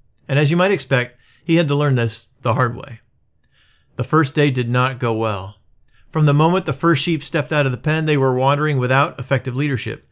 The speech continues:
By ten A M, he'd managed to lose track of every single one of the animals under his care. He winces at his own sheepishness when he had to tell the owners what he had done.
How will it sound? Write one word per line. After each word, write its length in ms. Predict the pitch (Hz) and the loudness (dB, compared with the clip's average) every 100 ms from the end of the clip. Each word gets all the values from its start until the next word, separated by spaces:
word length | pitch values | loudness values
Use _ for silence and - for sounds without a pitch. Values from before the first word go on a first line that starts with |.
| _ _ | _ _
By 100 | - | -2
ten 240 | 135 170 175 | 0 2 2
A 160 | 165 | 2
M, 140 | 170 175 | 2 2
he'd 180 | 156 131 | 2 2
managed 360 | 151 160 - | 0 0 -2
to 60 | 156 | 0
lose 200 | 151 139 | 0 2
track 260 | 170 147 | 0 0
of 120 | 135 143 | -2 -2
every 320 | 143 170 180 | -4 -2 -4
single 340 | - 180 151 | -4 -2 -2
one 120 | 147 | 0
of 60 | 151 | 0
the 140 | 131 | 0
animals 360 | 131 151 151 135 | 2 2 2 0
under 200 | 147 139 | 0 0
his 220 | 139 131 | 0 -2
care. 400 | - 156 120 127 _ _ _ - - | -4 -6 -6 -10 _ _ _ -14 -2
He 80 | |
winces 380 | 165 202 196 156 | 2 2 0 0
at 120 | 165 | 2
his 140 | 160 143 | 2 2
own 240 | 170 160 | 2 2
sheepishness 840 | 135 - 247 139 - 127 110 - - _ _ _ | 0 -2 0 0 0 -2 -2 -4 -16 _ _ _
when 100 | 139 | 0
he 80 | 139 | 4
had 120 | 143 | 4
to 60 | 147 | 2
tell 220 | 135 156 | -2 0
the 160 | 143 156 | 2 2
owners 340 | 185 135 113 | 4 2 0
what 140 | 113 117 | -4 -4
he 80 | |
had 120 | 117 131 | -4 -2
done. 360 | 127 113 101 | -2 -4 -10